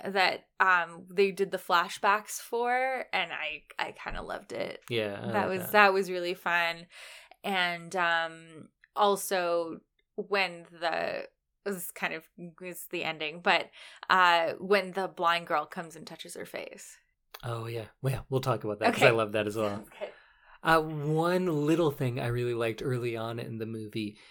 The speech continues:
Speaker 2: is the sequence when she is in bed and she's telling her husband, like, exactly how she feels. And she's so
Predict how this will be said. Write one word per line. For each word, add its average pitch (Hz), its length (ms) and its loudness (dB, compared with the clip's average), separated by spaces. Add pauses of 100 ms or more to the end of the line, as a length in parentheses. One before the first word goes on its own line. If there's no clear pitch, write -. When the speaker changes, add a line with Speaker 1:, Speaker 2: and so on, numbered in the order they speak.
(240)
Speaker 2:
is 135 280 0
the 123 100 -4
sequence 131 640 -4
when 120 300 -4
she 117 600 -6
is 110 520 -2
in 131 340 -2
bed 120 500 -2
and 113 200 -6
she's 110 280 -8
telling 120 380 -8
her 113 160 -6
husband, 110 560 -6 (100)
like, - 140 -18 (480)
exactly 101 800 -8
how 110 140 -8
she - 180 -10
feels. 101 560 -8 (420)
And 135 240 0
she's 123 320 -4
so 135 600 4